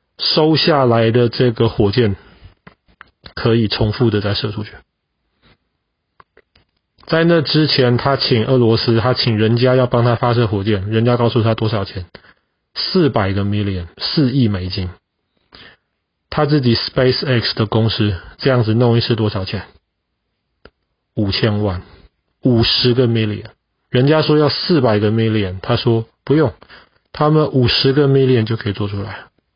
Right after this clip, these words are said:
所以现在美国太空总署自己不发射火箭了，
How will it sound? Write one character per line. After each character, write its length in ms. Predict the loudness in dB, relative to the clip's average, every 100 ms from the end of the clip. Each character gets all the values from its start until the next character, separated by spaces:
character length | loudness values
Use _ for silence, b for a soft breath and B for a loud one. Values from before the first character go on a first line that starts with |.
| _ _ -20 -20 _ _ _ _ _ _ _ _ _ _ _ _ _ -4
所 180 | 0
以 60 | 2
现 220 | 2 2
在 120 | 2
美 220 | 2 2 2
国 160 | 2
太 140 | 2 2
空 200 | 2 2
总 180 | 2
署 140 | 2 0
自 140 | 0
己 120 | 0
不 160 | 0 -2
发 180 | 0 0
射 120 | 0
火 120 | -4
箭 220 | -6 -6
了， 120 | -6